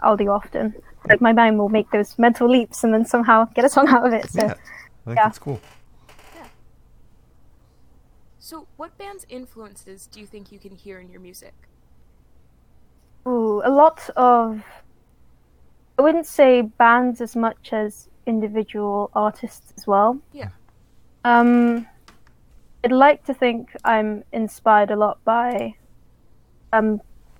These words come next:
Speaker 1: artists like Mitski and Pink Floyd and, what do you think? <laughs> Uh, Mitski, Pink Floyd, Bjork, um, a lot of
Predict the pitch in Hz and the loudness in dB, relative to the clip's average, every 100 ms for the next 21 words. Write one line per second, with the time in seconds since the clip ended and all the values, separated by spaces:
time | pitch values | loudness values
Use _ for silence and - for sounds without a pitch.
0 | _ - - 220 - 214 - 220 - 220 | _ -2 2 2 0 -8 -4 -4 -2 -6
1 | - - - - - 226 _ _ 330 220 | -6 -12 -14 -10 -10 -12 _ _ -10 -2
2 | 214 208 214 - _ _ _ _ _ _ | 0 -2 -6 -12 _ _ _ _ _ _
3 | _ _ - - - 233 220 214 214 220 | _ _ -20 -20 -2 2 4 4 2 0
4 | 202 202 226 220 - _ _ _ _ _ | 0 -2 -2 -8 -12 _ _ _ _ _
5 | _ _ _ _ - 214 - - - - | _ _ _ _ -14 -12 -10 -12 -14 -8
6 | 247 220 220 214 214 - _ - _ _ | -6 -4 -6 -8 -12 -16 _ -20 _ _
7 | _ 247 _ _ - 233 226 226 226 - | _ -20 _ _ 6 8 8 8 4 -4
8 | _ _ _ - _ 269 254 - 262 254 | _ _ _ -20 _ -6 -4 -4 -2 -2
9 | 240 - 247 233 233 220 226 226 220 220 | -4 -2 4 6 6 4 2 2 4 2
10 | - - - _ _ _ _ _ _ _ | -4 -16 -18 _ _ _ _ _ _ _
11 | _ _ _ 226 226 226 226 226 - 247 | _ _ _ 0 2 0 -4 -6 0 0
12 | 233 226 | 0 -2